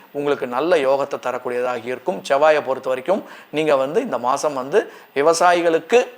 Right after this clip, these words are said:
அப்படின்னு சொல்லிங்க, பார்த்தீங்க அப்படின்னு சொன்னா, க-, நிறைய உதவிகள் கிடைக்கிறதுக்கு வாய்ப்புகள் கண்டிப்பாக உண்டு. ஸ்பெகுலேஷன் பிசினஸ்ல பார்த்தீங்கன்னா, யாரெல்லாம் இருக்காங்களோ, யாரெல்லாம் மறைவான பிசினஸ்ல, யாரெல்லாம் ஃபாஸ்ட் மூவிங், மூவிங்ல இந்த இது பண்றாங்களோ,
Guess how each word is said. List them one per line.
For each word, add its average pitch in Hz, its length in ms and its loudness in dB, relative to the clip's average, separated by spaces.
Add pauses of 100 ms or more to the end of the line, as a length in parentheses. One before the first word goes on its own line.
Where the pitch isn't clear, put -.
(140)
அப்படின்னு 151 400 0
சொல்லிங்க, 143 400 -2
பார்த்தீங்க 135 420 -2
அப்படின்னு 135 220 -8
சொன்னா, 147 280 -4
க-, - 260 -10
நிறைய 175 380 4
உதவிகள் 156 500 0
கிடைக்கிறதுக்கு 135 580 -6
வாய்ப்புகள் 143 540 2 (300)
கண்டிப்பாக 147 540 2
உண்டு. 156 500 4 (280)
ஸ்பெகுலேஷன் 208 880 0
பிசினஸ்ல 143 580 -4
பார்த்தீங்கன்னா, 131 420 -4
யாரெல்லாம் 127 520 -2
இருக்காங்களோ, 127 600 -2
யாரெல்லாம் 135 400 -2
மறைவான 143 400 0
பிசினஸ்ல, 123 460 -8
யாரெல்லாம் 123 500 -2
ஃபாஸ்ட் 127 380 -4
மூவிங், 123 340 -8
மூவிங்ல 127 420 -8 (420)
இந்த 120 500 -2
இது 143 120 0
பண்றாங்களோ, 123 500 -2